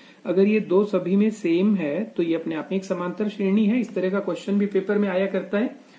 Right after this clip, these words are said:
कि आप check करके बताइए ये समांतर श्रेणी है या नहीं। तो आपके इसमें जो भी पद हैं उनमें लगातार पद का जो अंतर है वो बराबर है तो वो समांतर श्रेणी होगी।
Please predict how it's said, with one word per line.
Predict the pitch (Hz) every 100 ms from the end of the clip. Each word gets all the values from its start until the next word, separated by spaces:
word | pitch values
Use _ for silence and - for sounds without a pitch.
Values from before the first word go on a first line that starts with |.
| - - -
कि | 202
आप | 180 180
check | 180 180
करके | 202 196 214
बताइए | 185 175 165 202
ये | 226
समांतर | 220 175 175 214 214
श्रेणी | 202 180 196
है | 190 170
या | 190
नहीं। | 202 269
तो | 220
आपके | 185 - 202
इसमें | 196 196
जो | 190 165
भी | 170 240 - - - - _ _ _ _ - -
पद | 202 208
हैं | 175 156 277
उनमें | 202 196
लगातार | 185 175 180 185 208 190
पद | 165 -
का | 175 226 - - - _
जो | 190 202
अंतर | 170 165 220 220
है | 180 180
वो | 190
बराबर | 151 151 151 208
है | 185
तो | 190 185
वो | 240
समांतर | 220 165 151 185 190
श्रेणी | 190 156 214
होगी। | 226 127 110